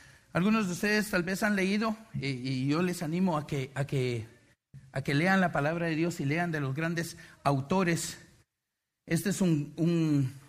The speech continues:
un gran erudito de la palabra de Dios. Él escribió las Crónicas de Narnia. Él escribió las Screwtape Letters, que son unas cartas muy es-, muy especiales. Eh, y también escribió, eh, eh, mera, mero cristianismo, Mere Christianity.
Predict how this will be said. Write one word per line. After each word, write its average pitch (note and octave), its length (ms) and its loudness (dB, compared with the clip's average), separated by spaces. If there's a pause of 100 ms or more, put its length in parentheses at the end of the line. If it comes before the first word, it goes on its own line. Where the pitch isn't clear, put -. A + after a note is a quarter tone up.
un D#3+ 160 0
gran F#3 200 2
erudito E3 440 0
de D3+ 40 -2
la C#3 120 -2
palabra D#3+ 300 -2
de D#3 80 -4
Dios. D#3 280 -4 (380)
Él F#3+ 140 2
escribió F#3 420 0
las E3+ 320 0
Crónicas E3+ 440 -4
de B2+ 100 -4
Narnia. F3+ 540 0 (560)
Él D#3 140 0
escribió D#3+ 720 0
las C3+ 300 -2
Screwtape F3+ 520 0 (220)
Letters, E3+ 540 -2 (420)
que C3+ 80 -4
son D#3 520 0 (160)
unas D#3 200 -2
cartas E3 260 -2
muy D#3+ 200 2
es-, - 260 -6
muy D#3+ 120 0
especiales. D#3+ 680 -2 (380)
Eh, C#3+ 360 0
y E3+ 120 0
también E3+ 340 0
escribió, F3+ 720 0
eh, B2 400 -2 (920)
eh, A#2 280 -4
mera, F3+ 500 2
mero F#3+ 380 2
cristianismo, C#3+ 720 -2
Mere F3 260 0
Christianity. C#3+ 640 -4